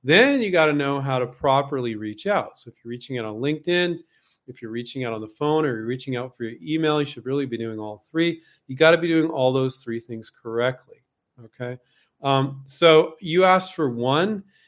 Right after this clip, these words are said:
If you don't do all those things right, probably plus some other things,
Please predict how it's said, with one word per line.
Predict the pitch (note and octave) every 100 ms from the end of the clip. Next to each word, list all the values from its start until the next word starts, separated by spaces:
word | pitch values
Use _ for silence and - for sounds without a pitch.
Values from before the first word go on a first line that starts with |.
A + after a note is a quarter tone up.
| _ -
If | C#3 D3+
you |
don't | D#3 F3 F3
do | D#3+ - C3+
all | C3+ D#3
those | F#3+ G3 G3
things | F#3+ F#3+ F#3
right, | G3 G#3 A3 A3 _
probably | - D3 F#3
plus | F#3 E3+ D#3
some | C3 B2
other | D#3+
things, | F3+ G3 G#3+ G3